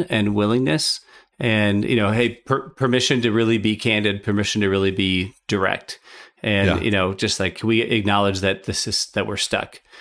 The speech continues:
Speaker 1: And, um, are, are you willing to go deep? And,
Speaker 2: Yeah.
Speaker 1: um, and in his case, he absolutely is a courageous leader, and he's a very vulnerable, open leader, um, and is very honest with himself about the things that he does well and doesn't do well.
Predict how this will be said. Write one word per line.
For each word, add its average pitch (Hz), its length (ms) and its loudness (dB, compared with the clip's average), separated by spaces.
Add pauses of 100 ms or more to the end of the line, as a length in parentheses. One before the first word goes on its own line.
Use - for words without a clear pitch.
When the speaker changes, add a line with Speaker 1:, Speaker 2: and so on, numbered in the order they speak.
(320)
Speaker 1:
And, 98 540 0
um, 98 340 0
are, 104 300 0
are 117 160 2
you 113 180 2
willing 110 360 2
to 117 120 -4
go 98 220 0
deep? 90 340 -4 (480)
And, 98 400 -2
Speaker 2:
Yeah. 90 160 -4 (480)
Speaker 1:
um, 98 540 -2 (760)
and 107 160 0
in 95 100 0
his 127 200 2
case, 107 400 0
he - 260 -8
absolutely 113 440 0
is 98 100 0
a 95 80 0
courageous 110 480 0
leader, 113 320 2
and 101 220 0
he's 98 180 -2
a 92 40 -8
very 92 200 0
vulnerable, 107 500 0
open 104 420 0
leader, 143 420 -2 (400)
um, 98 420 0
and 104 180 0
is 98 140 -2
very 101 260 2
honest 104 380 0
with 104 160 -4
himself 104 400 -2
about 104 240 -2
the 101 100 -4
things 104 280 -2
that 101 160 -2
he 104 100 0
does 98 260 -2
well 101 240 0
and 92 120 -2
doesn't 98 320 -4
do 117 100 -2
well. 123 380 -2